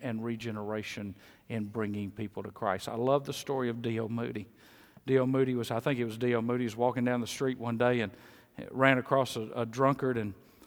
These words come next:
one of the men walking with him said, "Doctor, uh, Mister Moody," it wasn't Doctor Moody, he said, "Mister Moody,"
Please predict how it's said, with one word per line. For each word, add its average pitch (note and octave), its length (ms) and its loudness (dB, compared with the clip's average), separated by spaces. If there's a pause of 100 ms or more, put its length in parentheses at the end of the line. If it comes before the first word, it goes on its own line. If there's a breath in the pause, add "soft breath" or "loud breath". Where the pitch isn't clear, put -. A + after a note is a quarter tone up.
(180 soft breath)
one C#3 200 4
of C3 60 4
the B2+ 60 2
men C3 220 8
walking C#3 300 8
with C3+ 120 4
him C3 100 2
said, A#2+ 260 -2
"Doctor, C#3+ 480 4
uh, C3 40 2
Mister D3 300 2
Moody," F3+ 340 6
it A2+ 120 -2
wasn't A#2 220 0
Doctor B2 280 4
Moody, A#2 160 0
he B2 60 -2
said, B2 160 0
"Mister D#3+ 280 2
Moody," G3 320 8